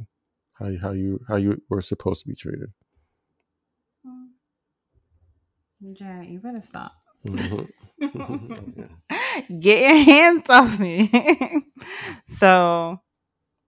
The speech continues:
Speaker 2: yeah, what were we talking about? Arguments.
Speaker 1: Mm-hmm.
Speaker 2: Why? And I got distracted. Oh, so what I was trying to say was that the most beautiful part about weed is that, in, in just relationships in general,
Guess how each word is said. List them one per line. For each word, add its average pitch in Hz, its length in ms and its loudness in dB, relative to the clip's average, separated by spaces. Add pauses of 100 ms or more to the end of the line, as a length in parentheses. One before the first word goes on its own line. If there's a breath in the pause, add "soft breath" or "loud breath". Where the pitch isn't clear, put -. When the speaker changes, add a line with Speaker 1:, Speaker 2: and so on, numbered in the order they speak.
(360)
Speaker 2:
yeah, 139 300 -4
what 208 220 -6
were 359 80 -10
we 359 100 -10
talking 320 280 -12
about? 320 240 -12 (1000)
Arguments. 180 840 -8 (100)
Speaker 1:
Mm-hmm. 95 200 -14 (400)
Speaker 2:
Why? - 240 -18 (400)
And 160 100 -16
I 151 40 -12
got 147 160 -12
distracted. - 440 -18
Oh, 170 320 0
so - 220 -2
what 190 140 0
I 185 60 4
was 175 160 -8
trying 180 300 -6
to - 100 -20
say - 360 -14 (440 soft breath)
was 170 240 -6
that 143 380 0
the 165 200 -6 (100)
most 180 420 -2
beautiful 233 360 -6
part 165 240 -6
about 131 420 -6
weed 135 260 -14
is 156 200 -16
that, - 360 -14 (260)
in, 156 400 -8
in 156 200 -14
just - 460 -20
relationships 147 760 -16
in 139 140 -16
general, 151 680 -12